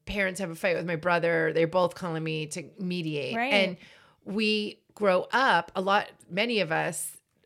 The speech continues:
Speaker 1: who are, you know, the breadwinners in our family, we grow up in that role. So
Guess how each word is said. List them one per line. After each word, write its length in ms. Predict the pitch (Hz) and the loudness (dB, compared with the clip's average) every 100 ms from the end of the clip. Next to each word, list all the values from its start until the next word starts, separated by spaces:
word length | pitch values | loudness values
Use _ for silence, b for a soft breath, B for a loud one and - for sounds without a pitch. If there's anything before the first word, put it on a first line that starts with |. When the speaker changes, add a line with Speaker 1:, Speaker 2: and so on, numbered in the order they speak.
| 180 | -8
Speaker 1:
who 280 | 202 175 165 | -2 -2 -2
are, 460 | 165 165 156 156 151 - | 0 0 0 -2 -8 -8
you 120 | 175 | -4
know, 40 | |
the 60 | 156 | -2
breadwinners 540 | 165 160 165 156 156 151 | 0 -2 -2 -4 -4 -4
in 60 | |
our 100 | 143 | -6
family, 600 | 147 156 143 151 175 180 - | -6 -6 -6 -6 -6 -8 -12
we 220 | 165 185 | -8 -6
grow 260 | 175 180 165 | -2 0 4
up 240 | 202 208 - - | 2 0 -6 -10
in 400 | 185 175 165 - 156 | -6 -6 -6 -6 0
that 260 | 160 156 - | 0 0 -4
role. 480 | 190 262 208 180 165 | 2 4 4 0 -4
So 440 | - 202 190 180 | 0 2 2 2